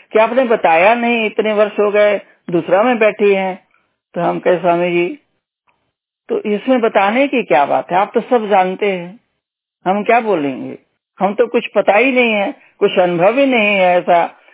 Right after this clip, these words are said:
कि कोई, अ, विशेष अनुभव है तो हम आपसे कहें।" तो "नहीं, आपको तीसरा का होगा।"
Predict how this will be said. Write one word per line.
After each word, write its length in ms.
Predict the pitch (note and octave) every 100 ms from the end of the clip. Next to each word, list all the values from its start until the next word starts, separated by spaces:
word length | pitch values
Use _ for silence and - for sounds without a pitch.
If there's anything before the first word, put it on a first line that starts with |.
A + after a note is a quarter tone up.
| _
कि 100 | F#3+
कोई, 240 | F3+ G3 F#3 - _ -
अ, 260 | E3 E3
विशेष 460 | D#3 D#3 E3 G3+ G3+
अनुभव 340 | F#3 F#3 F#3
है 120 | F3+ F3+
तो 120 | F3+
हम 100 | E3+
आपसे 340 | E3+ E3 E3+
कहें।" 440 | D3 D3 D#3 F#3 C4 _ _ _ _ _ _ _ _ _ _ _
तो 120 | D#3+
"नहीं, 260 | D#3+ F#3 G3
आपको 320 | F#3 F3+ F#3+
तीसरा 360 | - E3 F3 F#3
का 140 | F#3
होगा।" 460 | E3 E3 E3 E3